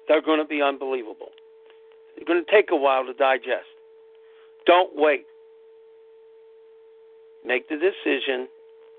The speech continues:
and join our company immediately. The sooner you are in, the sooner you are on your way to changing your life. I know it is unbelievable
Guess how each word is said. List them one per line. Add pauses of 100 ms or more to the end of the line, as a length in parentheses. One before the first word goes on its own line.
(260)
and
join
our
company (340)
immediately. (1300)
The (140)
sooner
you
are
in, (1300)
the (160)
sooner (180)
you
are
on
your
way (500)
to (140)
changing
your
life. (1900)
I
know
it
is
unbelievable